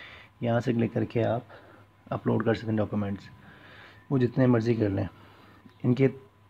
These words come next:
जो है ना चार procedure हैं, वो मैं आपको बता दूँ क्या है।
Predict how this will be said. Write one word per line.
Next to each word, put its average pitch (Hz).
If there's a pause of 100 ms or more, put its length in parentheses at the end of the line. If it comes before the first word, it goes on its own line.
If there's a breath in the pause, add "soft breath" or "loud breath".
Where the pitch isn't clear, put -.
(160)
जो 120
है 117
ना 127
चार 117
procedure 107
हैं, 98 (500)
वो 113
मैं 113
आपको 107
बता 104
दूँ 101
क्या 98
है। 95